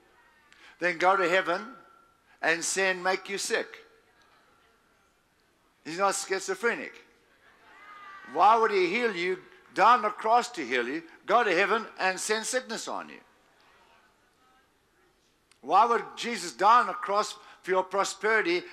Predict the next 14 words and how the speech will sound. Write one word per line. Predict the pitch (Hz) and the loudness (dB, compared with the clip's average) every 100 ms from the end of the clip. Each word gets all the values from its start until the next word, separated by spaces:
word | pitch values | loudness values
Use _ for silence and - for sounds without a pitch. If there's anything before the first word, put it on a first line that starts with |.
| - | -10
and | 156 | -10
financial | 156 175 180 233 233 - 190 | -4 -2 2 2 2 -2 -2
ability | 160 147 160 156 165 | 0 0 -2 -2 -6
or | 160 | -8
success, | - 147 - 160 175 - - - | -8 -10 -4 -4 -4 -8 -16 -8
then | 175 | -6
go | 160 233 | 2 2
to | 196 | 4
heaven | 190 202 226 - - | 2 2 -2 -6 -6
and | 180 196 | -2 -2
send | 185 220 220 | -2 -6 -2
poverty | 247 277 208 139 - | 4 4 4 -4 -6
to | 107 | -10
you? | 92 80 | -10 -14